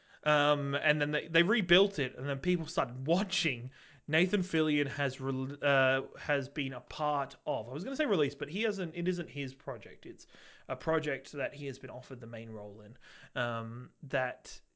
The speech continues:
has been put together is an Uncharted fan film featuring Nathan Drake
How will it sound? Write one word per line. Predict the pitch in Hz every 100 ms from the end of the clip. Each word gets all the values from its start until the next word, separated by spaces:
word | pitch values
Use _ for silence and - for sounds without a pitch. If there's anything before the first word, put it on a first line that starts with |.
| _ _ _ -
has | - 165 135
been | 160 143
put | 143 185
together | - 147 147 143 113 127 - _ _ _
is | 156 139 135 135 -
an | 156
Uncharted | 160 165 151 156 151 170 170 170 170 180 _
fan | - - 143 135 123
film | - 98 - _ _ _ _ _ _ _ _ _ _
featuring | - 156 170 160 147 139
Nathan | 143 151 160
Drake | 151 143 127 135 -